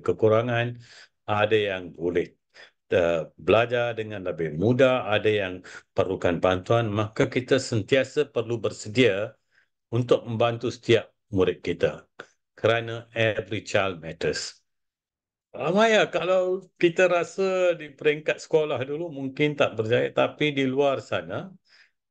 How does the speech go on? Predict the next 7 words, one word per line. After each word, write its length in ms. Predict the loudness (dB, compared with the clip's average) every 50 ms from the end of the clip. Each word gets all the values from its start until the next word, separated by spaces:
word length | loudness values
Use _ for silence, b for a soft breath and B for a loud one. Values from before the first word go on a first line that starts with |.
| _ _
kalau 240 | -2 0 0 0 0 0
kita, 320 | -2 -4 0 4 6 6
mereka 320 | 6 6 4 4 4 2 -2
mempunyai 320 | -2 0 -2 0 0 0
sikap 560 | -2 -2 -2 -4 -4 -2 0 0 0 0 0
yang 160 | -4 -4 -2 -2
betul, 560 | -2 -2 0 0 2 2 2 0 -2 -6